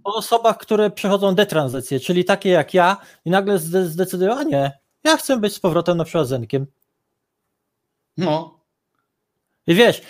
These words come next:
Speaker 1: i takie osoby też
Speaker 2: I się
Speaker 1: ani się
Speaker 2: wykorzystuje te osoby, tak, jako
Speaker 1: wykorzystuje
Speaker 2: argument.
Speaker 1: się jako taki, wiesz, papierek, f-, le-, listek figowy w celu, że popatrzcie, tam jest ileś tam osób i one się pomyliły, to nie tak, bo one uległy propagandzie i te, i, w te,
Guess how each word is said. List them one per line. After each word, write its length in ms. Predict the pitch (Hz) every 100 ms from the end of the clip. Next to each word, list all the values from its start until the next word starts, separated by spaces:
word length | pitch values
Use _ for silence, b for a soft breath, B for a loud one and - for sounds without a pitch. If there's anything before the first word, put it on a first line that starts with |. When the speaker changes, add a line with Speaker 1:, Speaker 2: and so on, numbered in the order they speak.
| B
Speaker 1:
i 100 | 196
takie 280 | 208 240 269
osoby 480 | 208 202 151 156 180 b b b _ _ -
też 240 | 247 240
Speaker 2:
I 40 | -
się 100 | 185
Speaker 1:
ani 100 | 190
się 20 |
Speaker 2:
wykorzystuje 580 | 202 196 202 233 233 190 180
te 60 |
osoby, 340 | 156 160 143 165
tak, 160 | 190
jako 180 | 151 170
Speaker 1:
wykorzystuje 380 | 214 175 262 254
Speaker 2:
argument. 200 | 285 233
Speaker 1:
się 120 | 247
jako 280 | 247 233 226
taki, 280 | 240 - 220
wiesz, 300 | 240 151 -
papierek, 640 | 190 214 233 202 185 196
f-, 180 | 180 190
le-, 720 | 185 190 185 190 190 196 196
listek 340 | 208 - 190
figowy 560 | - 165 170 143 175 233 _ _ _ _ _ _ _ _ _
w 100 | -
celu, 440 | - 247 254 254 185
że 260 | 196 185 - _ _ _ _ _ -
popatrzcie, 460 | 139 196 - 131
tam 180 | 120 190
jest 140 | 180 180
ileś 180 | 180
tam 180 | 170 175
osób 280 | 190 170 165
i 60 | 175
one 160 | 185
się 120 | 175
pomyliły, 540 | 165 180 180 214 147 139
to 100 | 165
nie 140 | 180
tak, 260 | 196 151 131
bo 120 | 151
one 260 | 185 185 175
uległy 340 | 175 190 180
propagandzie 640 | 180 165 170 160 185 180 180
i 40 |
te, 340 | 180 170 175 180
i, 360 | 185 190 180
w 60 |
te, 100 | 180